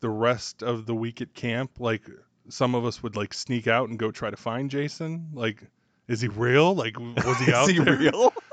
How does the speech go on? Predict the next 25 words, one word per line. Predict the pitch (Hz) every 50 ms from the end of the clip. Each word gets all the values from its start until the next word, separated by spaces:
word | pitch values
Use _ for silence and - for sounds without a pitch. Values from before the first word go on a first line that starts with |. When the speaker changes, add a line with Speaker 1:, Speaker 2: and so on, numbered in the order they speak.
| 539 -
Speaker 1:
Like, | 175 165 143 131 127 147 _ _ _ - 214
what | 240 233
are | 208
you, | - - -
Speaker 2:
What? | 151 170 226 - - -
Yeah. | - -
Speaker 1:
freaking | - 202 180 151
stupid? | - - - 214 220 226 - - -
Speaker 2:
Yeah, | - 240 -
Speaker 1:
Like, | 240 214 -
Speaker 2:
what, | 160
Speaker 1:
why | 202 196
Speaker 2:
what | 226 233
Speaker 1:
would | 247 220 220
you | 240 233
go | 240 240
looking | 233 208 208 269 - - - 285 190
for | 190 160 156 131 117 101 101
him? | 110 120 117
Speaker 2:
You're | 127 143 202 254
the | - 202
reason | 139 135 135 127 120 135 135 135
they, | 139 127
yeah, | 123 - 202 135 90 -
th-, | - 127 123